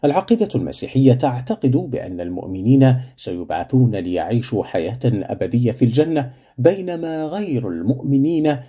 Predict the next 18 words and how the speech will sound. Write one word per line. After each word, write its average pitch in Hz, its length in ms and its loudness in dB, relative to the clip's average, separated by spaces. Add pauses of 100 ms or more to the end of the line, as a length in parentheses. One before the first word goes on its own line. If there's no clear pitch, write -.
(160)
سيواجهون 90 1000 2
الدينونة 107 880 -2
الأبدية. 104 720 -2 (540)
هذه 180 340 4
الأفكار 135 600 0
ترتكز 160 680 -2
على 87 320 -6
تعاليم 92 600 -4
العهد 113 440 -4
الجديد، 127 680 -2 (300)
وخاصة 170 880 -2
رؤيا 107 440 -2
يوحنا، 87 520 -2 (340)
بالإضافة 196 680 0
إلى 185 280 -6
كتابات 185 540 -6
آباء 127 400 -2
الكنيسة 127 640 0